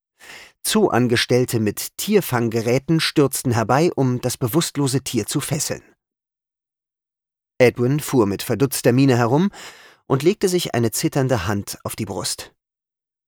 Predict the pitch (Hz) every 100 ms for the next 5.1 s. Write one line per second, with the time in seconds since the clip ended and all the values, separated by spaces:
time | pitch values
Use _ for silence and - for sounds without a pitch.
0 | _ _ _ _ _ _ 156 160 156 151
1 | 139 208 208 143 - - - - - -
2 | - - _ - - 156 170 175 165 165
3 | - 170 160 190 180 160 - - - _
4 | _ _ - - 104 107 - 117 110 -